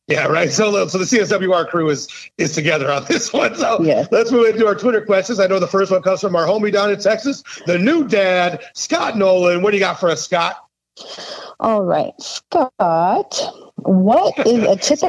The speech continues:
Speaker 1: Scott.
Speaker 2: thing? I, I'm sorry, I was, had to pull up my questions.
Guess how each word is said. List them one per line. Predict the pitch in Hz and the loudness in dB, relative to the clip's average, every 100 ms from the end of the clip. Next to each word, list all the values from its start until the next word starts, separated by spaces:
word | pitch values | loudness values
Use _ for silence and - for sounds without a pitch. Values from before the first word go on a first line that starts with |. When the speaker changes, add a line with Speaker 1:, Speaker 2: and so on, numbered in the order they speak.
| - | 0
Speaker 1:
Scott. | 359 339 320 | 0 0 2
Speaker 2:
thing? | 285 311 190 320 | 2 0 -2 0
I, | 190 202 214 180 | 2 2 2 2
I'm | 175 | 0
sorry, | - 143 135 | 0 0 2
I | 185 | 0
was, | 180 - - - - - - | -2 -8 -12 -10 -12 -12 -4
had | 208 | -2
to | 175 | 0
pull | - 185 170 | 0 0 0
up | - | 0
my | 160 | -2
questions. | - 156 - 170 170 185 | 0 -2 0 -2 -2 -4